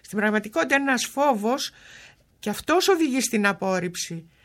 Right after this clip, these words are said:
Γιατί κουκουλώνουμε το μέσα μας και τον έξω τον απορρίπτουμε.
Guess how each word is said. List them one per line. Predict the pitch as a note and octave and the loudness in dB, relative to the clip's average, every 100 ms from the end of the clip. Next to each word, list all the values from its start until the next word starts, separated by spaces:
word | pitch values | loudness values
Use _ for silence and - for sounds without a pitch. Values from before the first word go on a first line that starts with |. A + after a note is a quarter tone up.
| _ _ | _ _
Γιατί | G3 G#3+ B3+ B3 A3+ | -2 -2 0 0 0
κουκουλώνουμε | A3+ A3+ A#3+ B3 D4+ F4+ E4 C4+ | -2 -2 2 6 6 6 4 2
το | A3 G3+ | 2 2
μέσα | G#3+ G#3+ - F#3+ | 4 4 2 0
μας | G#3 B3+ C#4+ | 0 0 -2
και | - C#4 - _ _ | -6 -8 -10 _ _
τον | - B3 B3 | -2 0 2
έξω | E4+ G#4+ G4 | 2 2 0
τον | E4 D4 | 0 0
απορρίπτουμε. | C4+ C#4 F4+ - - F#3 D#3 | -2 0 0 -2 -8 -8 -6